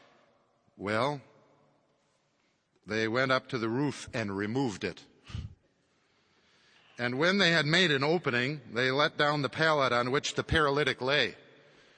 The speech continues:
You see, this is what happens when you start get, getting wind of the gospel.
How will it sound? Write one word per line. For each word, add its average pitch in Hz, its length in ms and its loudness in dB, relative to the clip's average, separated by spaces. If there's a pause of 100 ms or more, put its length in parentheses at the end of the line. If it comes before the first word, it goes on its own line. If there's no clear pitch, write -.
You 151 120 0
see, 220 220 0
this 226 220 -2
is 180 120 -2
what 170 160 4
happens 170 480 2
when 143 140 0
you 143 140 0
start 160 320 0
get, 135 340 -2
getting 143 320 2
wind 160 320 2
of 120 160 0
the 123 80 0
gospel. 139 580 2